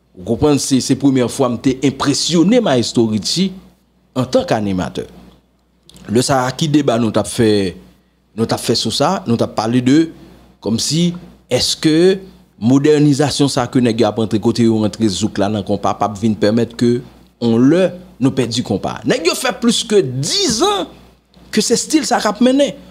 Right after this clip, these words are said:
Un album met sorti, il y a bon musique sociale sous lui, il y a bon musique up tempo sous lui, comme si compas direct poussé, poussé pour alou. Moun yo pas trop focus sou yo, c'est rarement pour ta jeune musique sociale, la musique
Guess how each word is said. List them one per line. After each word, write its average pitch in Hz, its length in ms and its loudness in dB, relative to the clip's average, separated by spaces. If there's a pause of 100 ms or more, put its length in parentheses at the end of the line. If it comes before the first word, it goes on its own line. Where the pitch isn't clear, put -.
(220)
Un 254 100 2
album 269 440 2
met 208 140 2
sorti, 190 400 -2
il 175 220 2
y 165 40 6
a - 20 4
bon 131 260 2
musique 220 320 2
sociale 110 420 0
sous 127 220 2
lui, 226 240 4 (600)
il 147 180 2
y 175 60 4
a 151 40 4
bon 135 300 0
musique 208 340 2
up 160 160 0
tempo 131 360 0
sous 151 180 2
lui, 123 100 0
comme 135 160 0
si - 140 -8
compas 135 340 -4
direct 127 480 -2
poussé, 190 320 -2
poussé 151 380 -2
pour - 140 -6
alou. 175 340 2 (1300)
Moun 214 300 4
yo 233 140 4
pas 226 160 -4
trop 254 160 0
focus - 680 -2 (120)
sou 180 280 2
yo, 254 300 4 (160)
c'est 247 240 2
rarement 214 500 2
pour 175 120 0
ta 170 160 2
jeune 160 200 2
musique 139 280 0
sociale, 151 340 0 (100)
la 135 80 2
musique 123 460 0